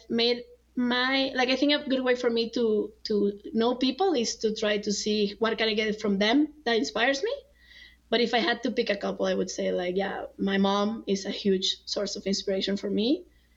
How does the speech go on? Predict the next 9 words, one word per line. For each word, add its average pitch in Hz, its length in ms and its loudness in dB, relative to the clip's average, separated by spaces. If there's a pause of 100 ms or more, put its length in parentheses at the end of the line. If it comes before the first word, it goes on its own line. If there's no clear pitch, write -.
(300)
Um, 190 520 -4
I 214 160 4
admire 214 540 2 (160)
Fran 202 400 0
professionally 196 560 0
a 202 80 -2
lot, 196 320 -2
like, 214 240 -2
the 202 160 2